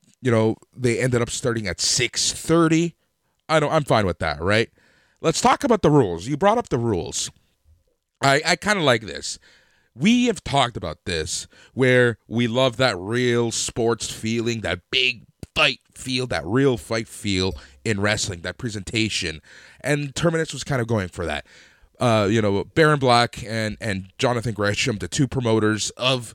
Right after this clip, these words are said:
Terminus, they s-, said multiple times that they are looking to bring pure rules to the modern era. And I,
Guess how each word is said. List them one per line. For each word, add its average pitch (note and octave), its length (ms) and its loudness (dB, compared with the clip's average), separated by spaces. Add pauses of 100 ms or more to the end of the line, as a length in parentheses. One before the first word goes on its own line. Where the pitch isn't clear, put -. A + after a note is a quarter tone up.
(160)
Terminus, C#3 600 0 (440)
they F3 420 0 (300)
s-, - 180 -14
said C#3+ 280 2
multiple C3 360 -2
times A2 400 -2 (360)
that - 240 -4
they F3+ 260 2
are G3+ 140 0
looking D3 520 0
to A2+ 160 -4
bring D#3 580 2 (600)
pure D#3+ 640 2
rules G#2 640 0 (140)
to A#2 100 -2
the F#2+ 120 -2
modern G2 440 0 (140)
era. D#2+ 320 -4 (480)
And E3+ 100 -4
I, A#3+ 140 2